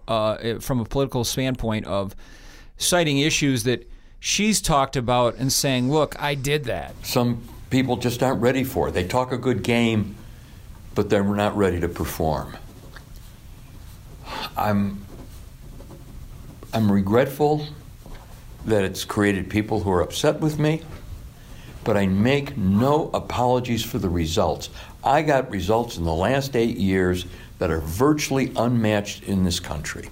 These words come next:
Speaker 2: And the lives of Madisonians are better off for it.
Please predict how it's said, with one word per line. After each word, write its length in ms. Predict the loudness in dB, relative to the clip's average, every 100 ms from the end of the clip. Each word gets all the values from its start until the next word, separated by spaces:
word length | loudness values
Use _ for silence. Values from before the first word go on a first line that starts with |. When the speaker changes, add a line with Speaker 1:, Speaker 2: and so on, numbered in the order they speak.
| -16 -16 -18 -18 -18 -18 -18 -16 -16 -16 -16 -16 -16 -18 -18 -18 -16 -16 -16 -18 -18 -18 -4
Speaker 2:
And 140 | 0 2
the 60 |
lives 560 | 2 4 4 4 0 -2
of 80 | 0
Madisonians 920 | 2 2 2 2 2 4 2 2 0
are 80 | -2
better 420 | -2 0 2 2
off 180 | 0 -2
for 300 | -6 -6 -8
it. 160 | -12